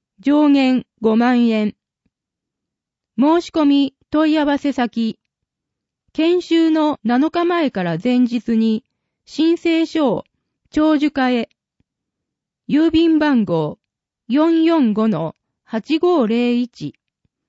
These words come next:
住所不要。電話、六五二一一九。Eメール、長寿、シーエイチオージェーユー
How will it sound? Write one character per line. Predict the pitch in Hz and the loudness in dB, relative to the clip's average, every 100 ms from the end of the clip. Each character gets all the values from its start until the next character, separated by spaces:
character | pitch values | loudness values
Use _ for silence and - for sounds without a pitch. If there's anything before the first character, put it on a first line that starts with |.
| _ _ - | _ _ -4
住 | 277 339 | 2 2
所 | 269 196 | 2 -4
不 | 190 175 | -4 -4
要。 | 170 156 - _ _ _ _ _ _ _ _ _ _ _ _ _ _ _ - | -4 -4 -8 _ _ _ _ _ _ _ _ _ _ _ _ _ _ _ -4
電 | 269 294 285 | 0 2 2
話、 | 254 240 - _ _ _ _ | 2 -2 -6 _ _ _ _
六 | - 233 311 320 | -6 -4 -2 0
五 | 349 285 190 _ _ _ _ | 2 0 -2 _ _ _ _
二 | 247 320 330 - | -2 0 -2 -4
一 | 311 - 240 - | -6 -6 -10 -8
一 | 208 262 | -8 -8
九。 | 254 269 240 135 _ _ _ _ _ _ _ _ _ _ | -4 -2 -2 -4 _ _ _ _ _ _ _ _ _ _
E | 285 320 339 | 0 2 2
メ | 330 320 233 | 2 0 0
ー | |
ル、 | 165 147 _ _ _ _ _ - | -4 -8 _ _ _ _ _ -4
長 | 349 339 240 | 0 2 2
寿、 | 170 151 _ _ _ _ _ _ | -2 -6 _ _ _ _ _ _
シ | - - 330 339 | -14 -2 0 0
ー | |
エ | - 330 | -2 -2
イ | 247 | -2
チ | - - | -6 -2
オ | 262 220 | 0 0
ー | - _ - | -4 _ -6
ジ | 269 | -2
ェ | 294 | 0
ー | 294 | 2
ユ | 285 262 | 2 0
ー | - | -2